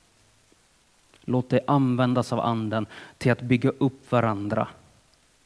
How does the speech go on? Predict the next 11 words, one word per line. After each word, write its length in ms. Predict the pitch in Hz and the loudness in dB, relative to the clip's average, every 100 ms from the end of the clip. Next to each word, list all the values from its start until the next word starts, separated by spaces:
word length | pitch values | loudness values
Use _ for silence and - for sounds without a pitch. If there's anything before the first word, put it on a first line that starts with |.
| _ _ | _ _
vi 220 | 117 120 | -2 -2
som 160 | - 107 | -2 -6
är 100 | 104 | -6
församling. 540 | 104 107 107 113 78 - _ _ _ _ _ _ _ _ _ _ _ _ - | -6 -6 -6 -8 -12 -18 _ _ _ _ _ _ _ _ _ _ _ _ -2
Låt 240 | 139 139 | 0 2
anden 420 | - 147 139 131 123 | 4 4 4 2 0
forma 520 | - 143 127 123 123 | -2 0 2 2 2
dig 320 | 117 113 110 - - _ | 0 0 -2 -6 -20 _
till 200 | - 113 | -2 -2
ett 120 | 101 | -2
vittne. 420 | 107 101 - 58 | -4 -6 -10 -10